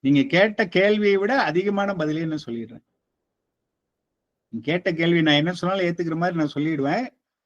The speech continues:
But நல்லாவே சொல்லிடுறேன். பொதுவாக நீங்க சாதாரணமா ஒரு ராசி கட்டத்தை பாக்குறீங்க, அப்ப அதுக்கு வந்து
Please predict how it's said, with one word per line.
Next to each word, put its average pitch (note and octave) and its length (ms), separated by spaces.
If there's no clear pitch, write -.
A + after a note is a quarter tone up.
But D3+ 160
நல்லாவே F#3 400
சொல்லிடுறேன். A#2 380
பொதுவாக A3+ 640
நீங்க F#3 260
சாதாரணமா A3 600
ஒரு G#3+ 120
ராசி G3 280
கட்டத்தை F3 340
பாக்குறீங்க, D#3 500
அப்ப - 240
அதுக்கு A#3 380
வந்து A3+ 240